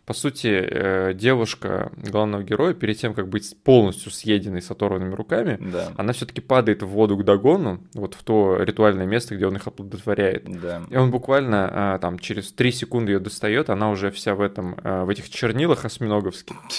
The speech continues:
Speaker 1: Вот, и она уже поехала разумом. То есть ему хватило этих нескольких секунд для того, чтобы использовать ее так, что у нее просто вся к чертям психика сломалась. А, он ей так воспользовался, что она сразу говорит: «Убей меня, типа, ты мне обещал».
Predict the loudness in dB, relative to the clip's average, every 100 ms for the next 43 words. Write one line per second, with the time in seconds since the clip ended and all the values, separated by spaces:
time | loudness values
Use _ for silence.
0 | -10 -14 -16 -16 -8 0 2 4 4 6
1 | 4 6 6 6 4 4 2 -2 0 2
2 | 0 -2 -10 -12 -18 -20 _ -2 -2 0
3 | -2 2 0 4 2 2 -2 -4 -6 -6
4 | -18 -16 -12 -6 -2 0 2 2 2 -2
5 | -2 2 2 2 -6 -14 -14 0 2 2
6 | 2 2 4 0 0 -2 -2 0 -2 0
7 | -2 -2 -10 0 0 0 -8 -4 -4 -6
8 | -14 -12 -14 -4 -2 2 2 0 -4 -18
9 | -20 -20 -20 _ -4 -2 0 2 2 2
10 | 0 0 2 2 0 -2 -2 -2 0 0
11 | 2 -2 -2 2 2 2 0 -2 -4 -8
12 | -6 -4 -2 -4 -4 -8 -6 -6